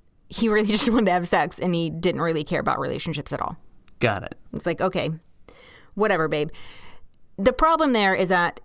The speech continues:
Speaker 1: it seems like this was pretty not cool with his wife.
Speaker 2: I mean, she's been pretty cool so far. Like
Speaker 1: Yes, so far.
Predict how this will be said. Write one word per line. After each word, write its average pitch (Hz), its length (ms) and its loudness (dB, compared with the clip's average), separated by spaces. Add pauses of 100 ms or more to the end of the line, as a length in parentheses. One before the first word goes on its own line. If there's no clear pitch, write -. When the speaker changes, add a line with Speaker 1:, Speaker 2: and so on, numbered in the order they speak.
(160)
Speaker 1:
it 208 140 0
seems 233 220 0
like 214 220 0 (160)
this 202 240 0
was 196 120 -2
pretty 269 500 -2
not 196 600 2
cool 170 720 0
with 175 160 0
his 156 160 -2
wife. - 480 -2 (640)
Speaker 2:
I 170 60 4
mean, 180 140 4
she's 302 180 -2
been 359 180 2
pretty 233 260 2 (260)
cool 208 540 0 (160)
so 190 300 2
far. 143 640 4 (180)
Like 143 540 2
Speaker 1:
Yes, 220 480 0 (400)
so 285 380 2
far. - 480 0